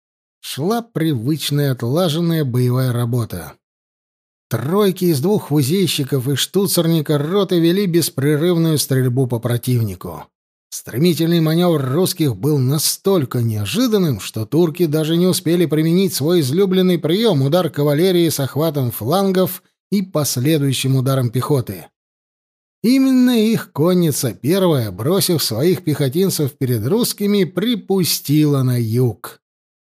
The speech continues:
С ретраншементов в это время шла беспорядочная пальба.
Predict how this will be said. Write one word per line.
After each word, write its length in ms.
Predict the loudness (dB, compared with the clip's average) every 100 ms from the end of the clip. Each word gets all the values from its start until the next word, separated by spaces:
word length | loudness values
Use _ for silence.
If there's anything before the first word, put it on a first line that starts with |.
| _ _
С 100 | -10
ретраншементов 1040 | -6 -4 -2 -2 -2 -2 0 0 0 -2 -2
в 80 | -2
это 220 | -2 0
время 320 | 0 0 -2
шла 320 | -2 -2 -2
беспорядочная 880 | -2 -4 -2 -2 0 -2 -2 -2 -2
пальба. 540 | -2 -2 -2 -4 -6